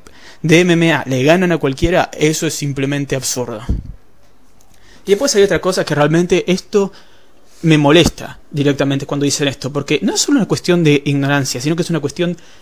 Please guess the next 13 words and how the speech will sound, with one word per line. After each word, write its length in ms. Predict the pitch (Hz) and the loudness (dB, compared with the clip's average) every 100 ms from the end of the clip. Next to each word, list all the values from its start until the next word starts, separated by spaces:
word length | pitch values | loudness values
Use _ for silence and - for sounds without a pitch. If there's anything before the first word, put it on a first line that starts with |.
| - | -8
de 80 | 151 | -4
sentido 380 | 143 139 170 143 | -2 -2 0 0
común. 360 | 147 147 - - - - - - - | 0 -2 -6 -14 -20 -20 -20 -20 -2
Cuando 200 | 160 156 | 2 2
las 120 | 151 | 2
personas 380 | 175 160 220 208 | 2 0 0 0
dicen 380 | 208 - 190 180 - - | 0 0 -2 -4 -14 -12
que 100 | - | -2
las 140 | 147 165 | -2 -2
artes 180 | 180 | -2
marciales 320 | 165 156 190 160 | 0 2 2 4
no 80 | |
sirven. 420 | 160 156 135 123 | 2 0 -4 -8